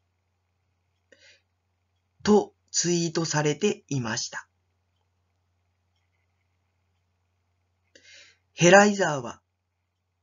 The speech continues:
太田社長に、Twitterのディーエムで、Twitterの管理と、動画の管理は、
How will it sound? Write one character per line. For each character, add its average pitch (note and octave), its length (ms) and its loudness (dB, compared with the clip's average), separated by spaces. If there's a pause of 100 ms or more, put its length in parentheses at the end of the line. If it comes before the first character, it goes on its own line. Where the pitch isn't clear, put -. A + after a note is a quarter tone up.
(880)
太 E3+ 240 0
田 G3 160 2
社 G3 180 -2
長 E3 280 -6
に、 A#2 200 -12 (1900)
Twitter F3+ 680 -2
の F3 200 -8 (240)
デ D3 100 -4
ィ E3+ 200 -2
ー E3+ 60 -2
エ - 20 -4
ム E3 160 -8
で、 D#3+ 240 -10 (2000)
Twitter F#3 720 -4
の F#3+ 120 -8
管 G3 320 -2
理 D3+ 200 -8
と、 A#2 180 -12 (1400)
動 E3 280 2
画 F#3 140 0
の F3+ 140 -6
管 G3+ 320 -2
理 D3+ 160 -8
は、 G#2+ 180 -16